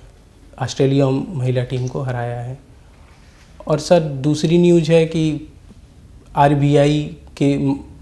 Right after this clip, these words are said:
तहत ये है कि सर आरबीआई ने जो inflation के लिए अपनी बात की थी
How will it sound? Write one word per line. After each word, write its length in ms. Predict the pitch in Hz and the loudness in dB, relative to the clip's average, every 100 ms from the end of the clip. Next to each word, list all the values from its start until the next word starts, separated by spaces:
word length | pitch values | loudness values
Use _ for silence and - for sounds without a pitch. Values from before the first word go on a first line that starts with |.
| 160 | -10
तहत 360 | - 123 143 143 | -4 0 0 0
ये 260 | 147 135 135 | -4 -2 0
है 140 | 139 | -2
कि 140 | 135 135 | -4 -6
सर 200 | 151 139 | -4 -2
आरबीआई 500 | 127 123 127 131 139 | -2 -2 0 0 0
ने 320 | 143 147 - - - - - - - 143 135 - - - - | 0 -4 -8 -18 -20 -20 -20 -20 -16 -8 -6 -6 -14 -16 -10
जो 600 | 123 151 139 135 131 - | -2 4 4 4 2 -4
inflation 600 | 143 135 135 139 131 156 151 | -2 -2 2 0 2 2 2
के 160 | 147 | 2
लिए 280 | 143 143 143 | 2 0 0
अपनी 160 | 151 135 | 0 0
बात 300 | 131 131 - | 0 -2 -6
की 100 | 127 | -10
थी 260 | - 135 | -8 -10